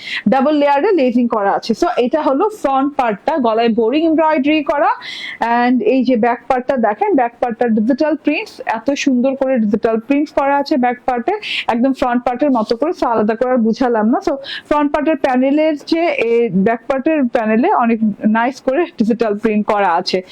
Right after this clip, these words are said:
ওকে, এটা হচ্ছে স্লিভসটা, স্লিভস দুটো একদম ড্রেসের যতটুকু লং, ততটুকু লং এ দুটো স্লিভস পেয়ে যাচ্ছেন এবং স্লিভসেও কিন্তু এরকম ছেটা ছেটা ছেটা ছেটা, থোকায় থোকায় ডিজিটাল প্রিন্টস করা আছে। ঠিক আছে, দুটো হাতেই একদম লং হাতা হয়ে যাবে, কোনো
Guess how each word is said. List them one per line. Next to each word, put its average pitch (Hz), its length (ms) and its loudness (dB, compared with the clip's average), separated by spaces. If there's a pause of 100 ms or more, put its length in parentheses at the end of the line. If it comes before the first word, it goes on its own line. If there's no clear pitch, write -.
(280)
ওকে, 254 140 0
এটা 285 300 0
হচ্ছে 277 280 0
স্লিভসটা, 262 460 0
স্লিভস 220 560 0
দুটো 220 280 0
একদম 240 420 0 (320)
ড্রেসের 240 260 0
যতটুকু 247 420 0
লং, 240 260 0
ততটুকু 254 400 -2
লং 226 240 0
এ - 20 2
দুটো 233 260 0
স্লিভস 233 360 -4
পেয়ে 294 180 0
যাচ্ছেন 285 340 0
এবং 226 200 2
স্লিভসেও 240 460 0
কিন্তু 254 220 0
এরকম 262 340 0 (300)
ছেটা 330 260 0
ছেটা 302 260 0
ছেটা 285 260 0
ছেটা, 302 220 0
থোকায় 269 340 0
থোকায় 302 280 -2
ডিজিটাল 226 360 0
প্রিন্টস 254 340 -2
করা 196 300 0
আছে। 190 200 -2
ঠিক 294 160 0
আছে, 403 240 0 (340)
দুটো 285 320 2
হাতেই 302 380 0
একদম 269 460 0
লং 233 320 2
হাতা 247 320 0
হয়ে 254 180 2
যাবে, 226 260 0 (120)
কোনো 294 480 2